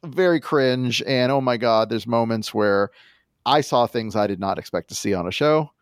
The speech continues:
Uh, and if you like that kind of thing, if you're interested in sort of meta, weird reality show adjacent fiction,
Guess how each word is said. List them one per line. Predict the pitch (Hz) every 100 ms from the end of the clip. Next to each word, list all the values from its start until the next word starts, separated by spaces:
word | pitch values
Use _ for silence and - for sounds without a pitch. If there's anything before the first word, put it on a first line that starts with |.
| _ _ _ _ _ -
Uh, | 123 123 123 117
and | 123 120 120 117
if | 113 113 123
you | 117
like | 120 120
that | 120 -
kind | 120
of | 120
thing, | 151 214 202 -
if | 117
you're | 117 117
interested | 113 120 - 120
in | 117 113
sort | - 120
of | 113
meta, | 117 117 110 110
weird | 107 117 113 117 104 _ -
reality | 110 110 110 110
show | 110 117 110 107 104 - _ -
adjacent | 113 120 104 113 107 - _ _ _ _ _ _ - -
fiction, | 139 - 151 147 170